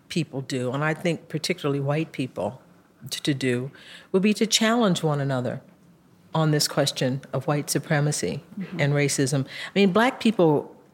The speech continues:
Speaker 1: can't and should not have to convince white people that we are human beings who have a right to be on the earth. Um, that's,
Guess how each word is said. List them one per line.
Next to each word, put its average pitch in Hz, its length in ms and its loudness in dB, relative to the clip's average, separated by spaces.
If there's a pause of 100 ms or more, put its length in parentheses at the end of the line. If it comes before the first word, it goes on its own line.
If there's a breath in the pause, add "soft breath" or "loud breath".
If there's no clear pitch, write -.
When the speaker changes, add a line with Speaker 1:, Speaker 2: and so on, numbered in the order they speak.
(520)
Speaker 1:
can't 180 400 2
and 156 160 0
should 175 240 2
not 147 240 2
have 151 380 -4
to 143 180 -4
convince 143 720 -4 (420 loud breath)
white 147 260 2
people 147 280 0
that 139 160 0
we 143 120 0
are 143 60 2
human 143 320 2
beings 131 420 -2
who 143 80 0
have 139 200 2
a 131 60 0
right 127 280 -2
to - 100 -6
be 135 160 0
on 135 140 2
the 135 100 2
earth. 151 380 0 (580 loud breath)
Um, 156 420 2 (680)
that's, 208 320 6